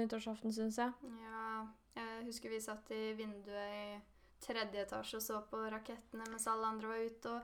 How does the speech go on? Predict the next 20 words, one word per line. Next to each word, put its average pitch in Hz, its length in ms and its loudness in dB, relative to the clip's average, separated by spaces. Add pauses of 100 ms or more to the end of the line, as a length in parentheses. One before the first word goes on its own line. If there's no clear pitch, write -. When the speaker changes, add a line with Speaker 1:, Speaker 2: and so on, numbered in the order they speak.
(360)
Speaker 2:
klemte 254 640 10
og 277 60 10
sa 285 240 12
«Godt 294 460 12
nyttår!» 381 880 12
Speaker 1:
<laughs> 208 160 10
Ja, 190 280 12
stod 196 180 4
med 202 100 8
stjerneskudd 180 680 4
og 180 60 0
sånn, 180 160 12
men 196 120 10
jeg 196 120 12
synes, 214 500 10
jeg 208 120 10
tror 240 180 8
faktisk - 880 4 (400)
<laughs> 214 300 8
kanskje 196 580 10